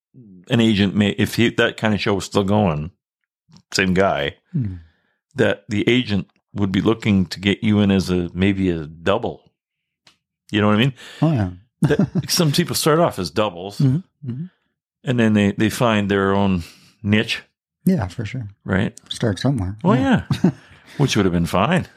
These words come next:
Speaker 2: Yeah, yeah.
Speaker 1: But
Speaker 2: Yeah.
Speaker 1: see, apparently, the, like, these things that happened to you and I just weren't meant to happen at that time.
Speaker 2: Not part of God's plan.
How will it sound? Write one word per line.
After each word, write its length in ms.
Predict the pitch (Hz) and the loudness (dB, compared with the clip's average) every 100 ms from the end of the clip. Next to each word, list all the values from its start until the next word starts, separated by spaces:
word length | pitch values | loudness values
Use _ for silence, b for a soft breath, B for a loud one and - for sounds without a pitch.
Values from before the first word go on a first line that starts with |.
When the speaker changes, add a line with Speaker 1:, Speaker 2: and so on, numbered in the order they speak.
| - | 0
Speaker 2:
Yeah, 260 | 151 233 185 - - | 0 0 -6 -14 -14
yeah. 120 | 123 135 156 _ _ _ _ _ _ | -12 -12 -14 _ _ _ _ _ _
Speaker 1:
But 180 | 123 139 | -2 0
Speaker 2:
Yeah. 40 | - | 2
Speaker 1:
see, 380 | 135 120 120 _ - - - _ _ - | 2 2 -2 _ -20 -20 -20 _ _ -16
apparently, 600 | - 123 113 110 107 101 | -4 0 0 0 0 -2
the, 320 | 101 107 110 101 | -4 -4 -4 0
like, 160 | 110 101 | -2 0
these 180 | 95 - | 0 2
things 200 | 104 90 | 2 2
that 120 | 92 | 0
happened 220 | 101 101 | 0 -4
to 100 | - | -4
you 120 | 98 90 | 0 0
and 80 | |
I 160 | 87 98 | 0 -2
just 260 | 123 95 - | -4 -6 -2
weren't 200 | 98 95 | -2 0
meant 160 | 95 | -2
to 80 | - | 0
happen 280 | 92 95 92 | -2 0 -2
at 100 | - | 0
that 140 | 107 | 0
time. 240 | - 151 110 | 0 -2 0
Speaker 2:
Not 340 | 196 135 123 | 0 2 0
part 180 | 131 123 | 0 0
of 80 | 123 | 2
God's 260 | 117 113 - | 0 0 0
plan. 340 | 123 117 110 | 2 2 0